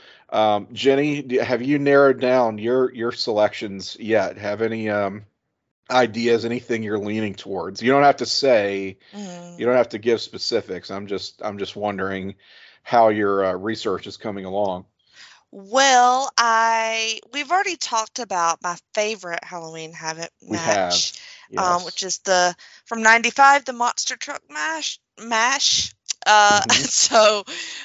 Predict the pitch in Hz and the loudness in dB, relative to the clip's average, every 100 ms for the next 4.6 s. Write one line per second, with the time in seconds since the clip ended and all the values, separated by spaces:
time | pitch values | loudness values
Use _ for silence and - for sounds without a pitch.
0 | - _ 214 214 202 - 143 147 - - | -20 _ 2 4 4 4 2 2 2 -2
1 | 143 180 101 95 - - 101 202 180 - | -2 -2 -2 -6 -10 -12 -4 0 0 -2
2 | 214 196 165 160 - - 196 185 190 196 | -12 -18 -16 -16 -14 -12 -10 -10 -12 -14
3 | - - _ _ _ - 190 196 202 208 | -20 -20 _ _ _ -4 -2 0 0 0
4 | 208 208 202 202 202 208 | 2 2 0 0 -4 -8